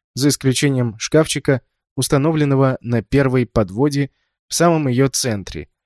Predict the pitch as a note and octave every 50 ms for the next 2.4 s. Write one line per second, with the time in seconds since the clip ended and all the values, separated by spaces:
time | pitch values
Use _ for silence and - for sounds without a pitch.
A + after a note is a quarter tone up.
0 | _ _ _ _ - - C#3 C#3 B2 A2+ - C3 B2+ A2 A#2+ A#2+ B2 C3 B2+ A#2
1 | G#2+ - - - C3+ C#3 - - C3+ A#2 - B2+ A#2+ - - C3 C#3 C#3+ - C#3+
2 | A#2+ - A#2+ B2 B2 A#2 G#2+